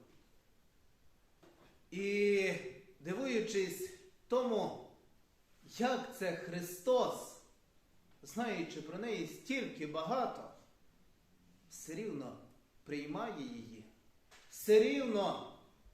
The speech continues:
хоче говорити із нею. Більше того, навіть щось просить від неї,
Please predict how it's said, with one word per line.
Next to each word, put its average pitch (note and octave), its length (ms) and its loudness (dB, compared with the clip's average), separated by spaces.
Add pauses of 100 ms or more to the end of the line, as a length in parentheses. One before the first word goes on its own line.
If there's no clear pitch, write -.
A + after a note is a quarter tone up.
(600)
хоче G#3 640 4
говорити F#3+ 640 4
із E3+ 320 -6
нею. F3 320 -2 (640)
Більше G3 260 -2
того, F3+ 500 0 (200)
навіть - 340 -4
щось D#3 380 -10 (140)
просить F#3 580 -4
від C4 180 -12
неї, A#2 220 -12